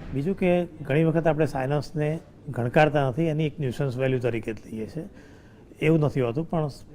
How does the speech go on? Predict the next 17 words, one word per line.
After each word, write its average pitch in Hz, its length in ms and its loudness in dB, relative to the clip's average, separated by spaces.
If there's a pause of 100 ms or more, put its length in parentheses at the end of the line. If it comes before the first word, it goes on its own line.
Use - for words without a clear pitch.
સાઇનસ 131 420 0
થાય 143 240 0
તો 151 280 -4
સાઇનસના 135 520 -4
દર્દીઓમાં 143 800 0 (1040)
એલર્જીક 156 420 4
પ્રોબ્લેમ 165 380 0
અને 156 300 -4
even 151 180 -4 (280)
અસ્થમા - 400 2
થવાનો 156 380 2
પ્રોબ્લેમ 135 380 0
પણ 135 180 -2
વારંવાર 117 380 -2
થતા 117 300 -6
હોય 107 200 -4
છે. 165 120 -4